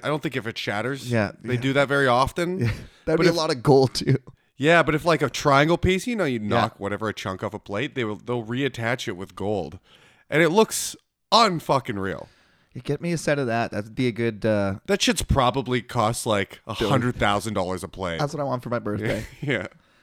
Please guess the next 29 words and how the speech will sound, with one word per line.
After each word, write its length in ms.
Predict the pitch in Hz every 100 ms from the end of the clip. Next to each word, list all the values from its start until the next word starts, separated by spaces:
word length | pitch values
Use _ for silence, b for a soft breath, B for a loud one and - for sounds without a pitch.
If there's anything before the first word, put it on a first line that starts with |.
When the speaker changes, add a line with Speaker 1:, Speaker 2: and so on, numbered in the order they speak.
| b b b b b b - _ _ _ - _ _
Speaker 2:
Um, 520 | 151 160 160 160 156 - _ - _ - _ _ _ -
the 80 | 151
commander 500 | 175 175 185 190 190
of 120 | 139
the 80 | 139
Imperial 260 | 143 151
Guard 300 | 143 139 131
took 200 | - 151
away 180 | 139 143
the 100 | 131
censers 560 | - 135 143 170 170 -
and 200 | 135 135
sprinkling 600 | - 165 185 - 131 104
bowls, 420 | 101 110 104 - _ _ -
all 240 | 147 156 160
that 160 | 160
were 120 | 151
made 200 | 139 135
of 120 | 127 -
pure 300 | - 143 131
gold 240 | 127 123
and 120 | 110
silver. 420 | - 127 110 110 - _ _ _ _ _ -
The 120 | 147
bronze 580 | 143 151 151 165 180 160 B B -
from 120 | 151
the 60 |
two 240 | 139 170 165
pillars. 400 | 160 143 143